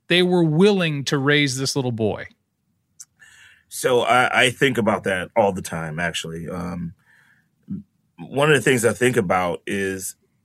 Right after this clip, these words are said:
Speaker 2: the fact, I mean, we grew up, we grew up in a different time. I don't know how old you are, Joe, but you do have a
Speaker 1: I'm, I'm
Speaker 2: twenty-five year
Speaker 1: your,
Speaker 2: old.
Speaker 1: I'm exactly your age. I'm a one-year-old
Speaker 2: Well, I'm
Speaker 1: age.
Speaker 2: assuming you are my age, right? So we grew up at a time where we did have a little bit more freedom than we actually give our kids now.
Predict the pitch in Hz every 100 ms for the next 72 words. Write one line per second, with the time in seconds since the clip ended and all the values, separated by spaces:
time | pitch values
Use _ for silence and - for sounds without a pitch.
0 | - 104 - 120 117 107 - 113 139 123
1 | 143 123 175 170 - _ 113 156 185 165
2 | 113 104 90 85 82 - 80 90 104 107
3 | 107 101 82 95 90 92 85 87 87 85
4 | 80 90 95 90 85 143 147 151 139 165
5 | 156 160 147 143 147 135 117 139 143 135
6 | 113 113 98 92 - 127 123 131 123 120
7 | 110 107 104 110 104 101 101 95 90 85
8 | 87 82 113 113 - 123 117 107 - -
9 | - 123 165 147 123 110 117 110 107 104
10 | 101 95 - - _ 131 123 147 147 139
11 | 120 123 110 104 104 101 95 - 120 95
12 | 92 92 92 95 98 87 98 - 98 90
13 | 92 85 82 101 92 85 90 82 78 73